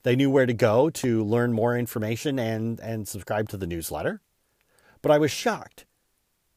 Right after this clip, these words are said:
And I was, I was like, "This is totally cool. I, I just, I, I wanna keep doing this. I want more episodes. I wanna, I wanna interview more cool people. I wanna,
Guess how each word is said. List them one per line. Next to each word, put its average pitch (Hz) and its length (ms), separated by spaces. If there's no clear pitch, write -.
And 151 160
I 147 60
was, 143 320
I 151 140
was 147 160
like, 127 180
"This 208 180
is 190 160
totally 180 300
cool. 208 260
I, 139 300
I 170 40
just, 151 240
I, 156 80
I 143 220
wanna 165 200
keep 196 220
doing 320 240
this. - 160
I 120 60
want 165 160
more 285 240
episodes. 95 460
I 123 60
wanna, 151 320
I 151 40
wanna 170 220
interview 190 300
more 233 220
cool 151 180
people. - 260
I 120 80
wanna, 165 380